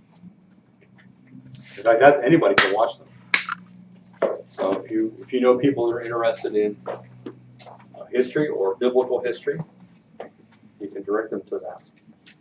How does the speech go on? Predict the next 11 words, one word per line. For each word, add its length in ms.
Okay, 160
any 80
other 140
questions? 500
All 80
right, 200
let's, 260
uh, 180
get 140
our 120
textbooks. 680